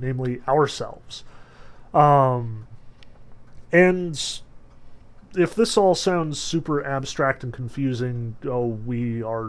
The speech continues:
nowhere yet. Uh, Hegel is extremely abstract and confusing. Um, but what I want to stress, at least first of all, um, is that he calls this phenomenology. He calls this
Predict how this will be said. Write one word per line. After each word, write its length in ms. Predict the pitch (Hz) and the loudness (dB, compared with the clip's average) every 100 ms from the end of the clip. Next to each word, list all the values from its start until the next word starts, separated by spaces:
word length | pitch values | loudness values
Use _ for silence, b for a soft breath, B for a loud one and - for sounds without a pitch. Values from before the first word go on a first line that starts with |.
| 107 | -6
nowhere 640 | 110 123 127 117 104 104 101 | -4 0 0 -2 -4 -6 -10
yet. 540 | 104 104 107 - - - | -10 -10 -12 -14 -16 -10
Uh, 300 | 135 123 117 | -2 -2 -2
Hegel 380 | 113 185 165 147 | 0 0 2 2
is 380 | 151 147 120 - | 2 2 0 -6
extremely 600 | 101 - 123 113 104 101 | -12 -10 -8 -8 -8 -8
abstract 600 | 113 113 - 113 101 - - | -8 -8 -8 -10 -10 -12 -14
and 140 | 113 | -12
confusing. 760 | 104 117 101 117 110 101 110 135 B B B B 151 | -10 -12 -10 -10 -10 -10 -14 -16 B B B B 2
Um, 320 | 131 123 135 | 2 2 -4
but 320 | 143 160 151 175 | -2 0 0 2
what 180 | 170 | 4
I 80 | 185 | 4
want 240 | 196 262 262 | 2 -2 -8
to 120 | - | -6
stress, 760 | - - - 208 156 123 - | -8 -8 0 4 4 4 -2
at 200 | 165 156 | -6 -4
least 340 | 180 233 - - - - - - - | 0 0 -2 -10 -20 -18 -18 -4 2
first 360 | 190 - - | 4 2 -2
of 140 | 143 135 | 0 4
all, 440 | 147 107 101 - b b b b | 4 2 -4 -14 b b b b
um, 420 | 151 143 131 131 - - | 0 2 0 -4 -12 -4
is 420 | 165 165 135 - - - | 0 2 0 -6 -10 -4
that 160 | 151 151 | 0 2
he 140 | 160 | 0
calls 480 | - - 214 185 127 | -2 2 2 2 0
this 320 | 143 131 - - | 0 0 -4 -12
phenomenology. 920 | - 151 143 131 127 135 110 95 - - - | -4 0 2 0 0 0 -2 -8 -16 -20 -8
He 160 | 165 | -6
calls 480 | 147 - 214 196 - | -4 2 4 4 2
this 580 | 156 143 135 - - | 2 2 2 -4 -8